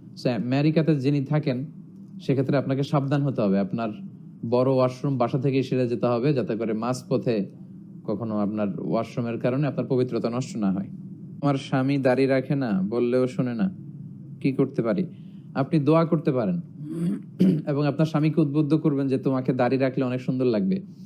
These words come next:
কারণ আমি বলি যে দাড়ি হচ্ছে, আহ, পুরুষের সৌন্দর্যের একটা মাধ্যম। আহ, কারণ সিংহের কিন্তু কেশর থাকে, আমি বলি, সিংহের গায়ে এই গলার এদিকে অনেক কেশর থাকে।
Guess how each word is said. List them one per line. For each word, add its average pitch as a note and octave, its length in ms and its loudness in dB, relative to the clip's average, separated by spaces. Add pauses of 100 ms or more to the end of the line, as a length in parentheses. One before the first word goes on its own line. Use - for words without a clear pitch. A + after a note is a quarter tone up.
(520)
কারণ C3+ 180 2
আমি C3+ 200 2
বলি C3+ 300 4
যে C3 300 2 (460)
দাড়ি C3 280 4
হচ্ছে, D3 560 0
আহ, - 760 -4
পুরুষের C#3 340 4
সৌন্দর্যের C3+ 520 2
একটা B2+ 180 2
মাধ্যম। B2 400 0
আহ, - 1600 -6
কারণ A2+ 420 -2 (560)
সিংহের E3+ 520 4
কিন্তু E3 260 4
কেশর D3+ 380 2
থাকে, A#2+ 260 0
আমি A2+ 160 -4
বলি, G2+ 420 0
সিংহের C#3+ 560 2
গায়ে A#2+ 460 2 (520)
এই A2+ 120 -2
গলার B2+ 280 4
এদিকে B2 260 2
অনেক B2+ 200 -2
কেশর B2+ 320 2
থাকে। G2+ 320 -8